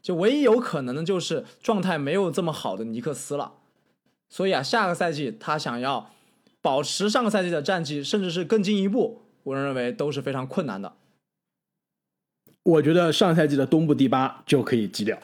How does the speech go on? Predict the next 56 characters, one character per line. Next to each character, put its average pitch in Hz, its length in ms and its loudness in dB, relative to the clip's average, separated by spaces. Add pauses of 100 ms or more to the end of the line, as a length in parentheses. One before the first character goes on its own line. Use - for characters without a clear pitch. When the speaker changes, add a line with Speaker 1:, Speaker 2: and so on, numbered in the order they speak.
(420)
Speaker 2:
关 302 200 6
于， 285 280 2
其 - 160 4
实 311 80 6
关 330 260 4
于 240 180 4
球 165 320 4
帝 254 160 2
啊， 160 100 4
我 120 40 0
们 123 160 2
之 214 160 2
前 160 420 2
上 185 160 2
个 143 80 2
赛 131 200 2
季 131 160 2
已 117 40 2
经 131 160 2
在 139 120 2
多 175 260 2
次 170 160 0
节 120 160 0
目 127 100 0
中 139 200 2
介 147 180 2
绍 120 160 2
过 98 140 -2
他 95 140 -8
了。 87 60 -4
我 110 120 -2
觉 151 100 4
得， 208 340 0
嗯， - 760 -8
他 294 160 2
进 285 100 2
入 277 80 2
到 226 80 4
N 226 100 4
B 240 100 2
A 247 40 2
之 247 100 2
前， 151 360 2
我 135 100 2
们 147 300 2 (240)
最 175 120 2
看 156 200 2
好 117 120 0
的 107 80 0
是 123 140 0
他 127 140 0
的 127 80 2
篮 113 180 0
球 139 100 2
智 123 140 -2
商， 131 320 -2